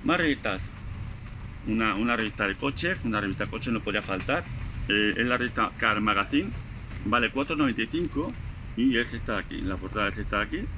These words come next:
Ha salido hoy, evidentemente, si, si no hubiera salido hoy no os la hubiera enseñado,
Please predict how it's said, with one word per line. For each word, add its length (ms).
Ha 80
salido 340
hoy, 180
evidentemente, 680
si, 500
si 160
no 100
hubiera 180
salido 260
hoy 160
no 160
os 80
la 160
hubiera 220
enseñado, 460